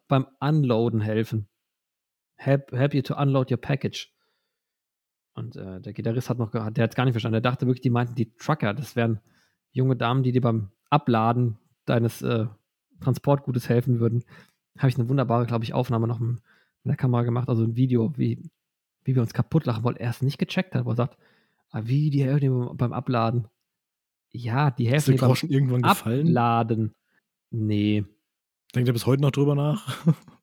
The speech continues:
Speaker 1: Nee, da waren auch, da waren auch Substanzen im Spiel, die das verhindert haben. Die haben
Speaker 2: Hm.
Speaker 1: das Denken sehr langsam gemacht. Sehr langsam.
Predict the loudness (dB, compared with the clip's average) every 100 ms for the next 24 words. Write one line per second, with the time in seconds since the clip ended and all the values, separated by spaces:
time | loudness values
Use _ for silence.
0 | _ _ _ _ -6 -2 2 2 2 2
1 | 0 -2 -4 -10 _ _ -8 -2 0 0
2 | -2 -6 -2 -2 0 -2 0 -2 0 -2
3 | -6 -4 -2 -2 -2 -6 -8 _ _ _
4 | _ _ _ _ _ _ -2 2 2 2
5 | -2 -4 -2 0 2 2 2 2 2 0
6 | 0 0 0 0 -2 -4 -6 -12 _ _
7 | _ _ _ _ -8 -6 -6 -8 -8 -8
8 | -10 -10 -12